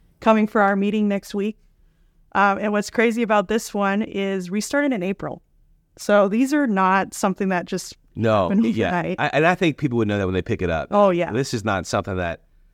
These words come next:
Speaker 2: they, they, they had this idea last week. <laughs> You know,
Speaker 1: Yeah.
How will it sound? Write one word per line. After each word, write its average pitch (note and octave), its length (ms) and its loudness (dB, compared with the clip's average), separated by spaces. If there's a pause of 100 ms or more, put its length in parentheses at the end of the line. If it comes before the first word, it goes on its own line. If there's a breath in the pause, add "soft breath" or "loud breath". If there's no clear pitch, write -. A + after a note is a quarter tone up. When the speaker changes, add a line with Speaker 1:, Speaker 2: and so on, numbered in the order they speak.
(120)
Speaker 2:
they, A#2 180 0
they, A#2 220 -2 (120)
they B2 160 2
had A#2 200 0
this G2+ 160 -2
idea F#2 320 0
last E2 320 -4
week. - 440 -12
<laughs> - 40 -20
You B2+ 140 0
know, A2+ 120 0
Speaker 1:
Yeah. A2+ 220 0